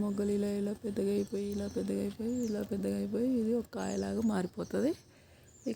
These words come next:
కాయలన్నీ, ఆ కాయలు కొంచెం కొంచెంగా పెద్దగా అయిపోయి మనకి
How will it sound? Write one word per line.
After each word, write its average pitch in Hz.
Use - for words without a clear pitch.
కాయలన్నీ, 214
ఆ 240
కాయలు 226
కొంచెం 214
కొంచెంగా 208
పెద్దగా 202
అయిపోయి 202
మనకి 226